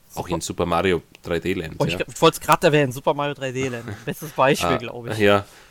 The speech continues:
Speaker 1: ähm, wo, wo's einfach wirklich, also d-, das war anders zu spielen dann plötzlich. Weil auch dieses Parallax-Scrolling im Hintergrund dann oft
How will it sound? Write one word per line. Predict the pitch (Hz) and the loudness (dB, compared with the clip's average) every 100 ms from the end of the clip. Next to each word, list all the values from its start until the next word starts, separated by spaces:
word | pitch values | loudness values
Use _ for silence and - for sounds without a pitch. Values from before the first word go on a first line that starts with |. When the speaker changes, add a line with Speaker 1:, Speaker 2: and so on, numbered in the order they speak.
| _ _ | _ _
Speaker 1:
ähm, | 90 90 87 90 - | -2 0 0 -4 -8
wo, | 82 90 - | -10 -10 -8
wo's | 95 98 107 | -2 0 2
einfach | 95 85 | 0 -2
wirklich, | 101 101 110 92 - - - 104 | -4 -2 -4 -6 -10 -18 -12 -10
also | 95 85 | -8 -10
d-, | 85 - | -14 -10
das | 90 - | -8 -4
war | 87 104 117 - _ _ _ _ _ _ | -2 -2 -4 -8 _ _ _ _ _ _
anders | - 113 123 101 - | -4 2 4 4 0
zu | 104 | -6
spielen | - 110 120 90 | -8 -8 -6 -8
dann | 78 | -10
plötzlich. | 76 78 - - - _ _ _ _ _ _ _ _ _ - | -12 -12 -14 -16 -20 _ _ _ _ _ _ _ _ _ -6
Weil | 104 95 | 0 2
auch | 95 | 2
dieses | 104 95 87 - - - - _ - | -4 -6 -6 -6 -12 -20 -20 _ -10
Parallax-Scrolling | 92 98 92 87 - - - - 90 110 104 | -4 -2 -2 -2 -4 -6 -8 -4 -2 0 -2
im | 90 | -2
Hintergrund | 90 123 117 - 87 85 - | -4 -6 -6 -6 -8 -8 -8
dann | 85 87 | -8 -8
oft | 90 - | -12 -14